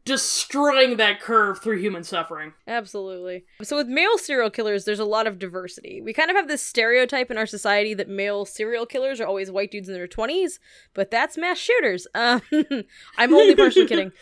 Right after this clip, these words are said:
Speaker 2: Um,
Speaker 1: Only partially
Speaker 2: male
Speaker 1: kidding.
Speaker 2: white
Speaker 1: Don't
Speaker 2: dudes
Speaker 1: look
Speaker 2: in their
Speaker 1: it up.
Speaker 2: twenties.
Speaker 1: It'll make you sad.
Speaker 2: It will make you sad. Um,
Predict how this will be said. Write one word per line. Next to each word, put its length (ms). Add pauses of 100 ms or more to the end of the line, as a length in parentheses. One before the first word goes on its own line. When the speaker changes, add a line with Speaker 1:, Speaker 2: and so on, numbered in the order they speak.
(520)
Speaker 2:
Um, 460
Speaker 1:
Only 440
partially 220
Speaker 2:
male 280
Speaker 1:
kidding. 400 (220)
Speaker 2:
white 260
Speaker 1:
Don't 120
Speaker 2:
dudes 100
Speaker 1:
look 100
Speaker 2:
in 40
their 60
Speaker 1:
it 60
up. 80
Speaker 2:
twenties. 160
Speaker 1:
It'll 160
make 240
you 100
sad. 440 (220)
Speaker 2:
It 220
will 120
make 140
you 100
sad. 260 (500)
Um, 440